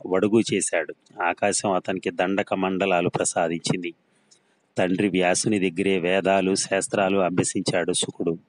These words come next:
తండ్రి ఆదేశానుసారం జనక మహారాజు దగ్గర బ్రహ్మతత్వాన్ని తెలుసుకున్నాడు. నారదుడు కూడా అతనికి తత్వబోధ చేశాడు. వారి బోధనలతో శుకుడికి ప్రపంచం సర్వం బ్రహ్మమయంగా కనిపించేది.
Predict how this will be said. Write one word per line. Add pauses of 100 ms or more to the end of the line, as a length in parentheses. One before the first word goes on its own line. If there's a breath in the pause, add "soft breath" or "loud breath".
(160)
తండ్రి
ఆదేశానుసారం
జనక
మహారాజు
దగ్గర (640 soft breath)
బ్రహ్మతత్వాన్ని
తెలుసుకున్నాడు. (240)
నారదుడు
కూడా
అతనికి
తత్వబోధ
చేశాడు. (400)
వారి
బోధనలతో
శుకుడికి
ప్రపంచం (500 soft breath)
సర్వం
బ్రహ్మమయంగా
కనిపించేది.